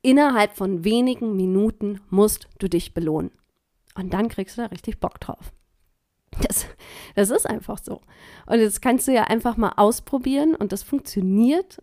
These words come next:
und du machst es einfach mal. Wichtig ist es halt, dass die Belohnung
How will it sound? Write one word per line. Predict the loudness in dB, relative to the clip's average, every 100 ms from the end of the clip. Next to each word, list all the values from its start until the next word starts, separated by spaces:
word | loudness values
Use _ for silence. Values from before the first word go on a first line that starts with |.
| -6
und | -6 -4
du |
machst | -6 -6 -6 -6 -4
es | -4
einfach | -4 -6 -6 -6
mal. | -4 -4 -4 -12 -14 -2
Wichtig | -2 0 -2 -4
ist | -6 -6
es | -4
halt, | -2 -2 -2
dass | -4 -2
die | -2
Belohnung | -2 0 0 0 0 0 -2